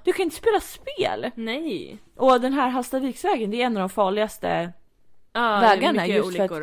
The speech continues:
Speaker 2: och
Speaker 1: det är jättetung trafik.
Speaker 2: Ja.
Speaker 1: Och det är så här, det är bara en rak väg, så folk blir så här trötta när de åker.
Speaker 2: Ja.
Speaker 1: Så det är jättemycket olyckor. Jag bara, tror fan när, när liksom busschaufförerna <laughs> spelar mobilspel.
Speaker 2: Verkligen.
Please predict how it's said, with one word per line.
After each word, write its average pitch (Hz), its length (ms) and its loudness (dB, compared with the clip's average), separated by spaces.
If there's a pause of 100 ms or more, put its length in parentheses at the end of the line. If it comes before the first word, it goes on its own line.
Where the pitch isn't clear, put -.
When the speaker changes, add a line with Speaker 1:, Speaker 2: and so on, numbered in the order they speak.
Speaker 2:
och 127 140 -8
Speaker 1:
det 202 80 4
är 214 120 2
jättetung 226 640 -4
trafik. 190 560 -6
Speaker 2:
Ja. 196 460 -4
Speaker 1:
Och 202 80 -2
det 208 60 0
är - 20 0
så 202 80 -4
här, 185 60 0
det 185 60 -2
är 185 40 -2
bara 180 120 0
en 175 60 -4
rak 196 320 0
väg, 196 300 0
så 190 80 -10
folk 196 200 -6
blir 185 100 -8
så - 80 -12
här - 60 -20
trötta 208 340 -8
när 190 120 -6
de 151 100 -10
åker. - 300 -10
Speaker 2:
Ja. 190 420 -2 (120)
Speaker 1:
Så 214 100 -6
det 214 60 -2
är - 20 -2
jättemycket 220 540 -4
olyckor. 170 560 -6 (300)
Jag 285 80 -2
bara, 370 60 4
tror - 200 -2
fan 320 580 0
när, 214 160 -4
när 226 180 -2
liksom 220 280 0
busschaufförerna 330 760 4
<laughs> - 0 -
spelar 208 300 -2
mobilspel. 196 800 -6
Speaker 2:
Verkligen. 220 800 -4